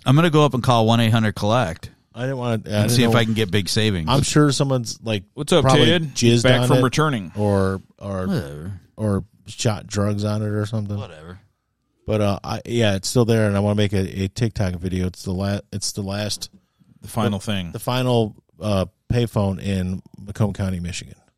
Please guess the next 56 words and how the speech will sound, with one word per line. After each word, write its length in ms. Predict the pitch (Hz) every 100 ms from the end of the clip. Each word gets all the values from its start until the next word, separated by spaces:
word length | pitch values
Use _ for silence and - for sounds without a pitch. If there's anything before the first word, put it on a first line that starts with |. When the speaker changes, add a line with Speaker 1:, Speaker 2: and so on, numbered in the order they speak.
| _ _ _ _ _ - _
Speaker 3:
Yeah, 140 | 113
you 100 | 117
gotta 200 | 113 120
get 120 | 104 98
it. 100 | 95
You 100 | 101
gotta 240 | 107 101
get 140 | 92 87
it 80 |
into 260 | 98 98 92
a 60 | 82
talk. 440 | - 87 85 - - _ _ _ _ _ _ _ _ _ _ _ _
We 60 | 95
gotta 220 | 101 92
do 220 | 87 92
it. 160 | 90 -
Speaker 2:
I'm 140 | 107 117
not, 180 | 113
I'm 140 | 107 117
not 220 | 117 101
gonna 220 | 104 95 - -
actually 280 | 104 - 98
pick 200 | 104 92
up 100 | 87
the 100 | -
phone 280 | 87 87 87
'cause 180 | - -
I, 60 | 62
Speaker 1:
No? 60 |
Speaker 2:
again, 360 | - 127 165 156 -
Speaker 1:
I'll 160 | 123
totally 580 | 120 - 131 127 110 98
do 160 | 92 90
it. 200 | 87 -
Speaker 2:
maybe 200 | 160 160
if 100 | 113
I 40 |
have 120 | 92 90
gloves 320 | 90 92 92
on 240 | 90 90
Speaker 1:
I'll 60 | 92
Speaker 2:
and, 100 | 87
Speaker 1:
totally 380 | 95 87 85 80
Speaker 2:
like, 80 | -
Speaker 1:
I'll 140 | 143
make 140 | 175 151
Speaker 3:
<laughs> 60 |
Yeah. 180 | 131 131 - -
Speaker 1:
a, 60 | 104
I'll 80 |
Speaker 2:
an 40 | 110
ear 40 |
Speaker 1:
make 60 | 110
a 40 |
Speaker 2:
protector. 160 | 101 95 101
Speaker 1:
commercial. 580 | 98 98 - 95 92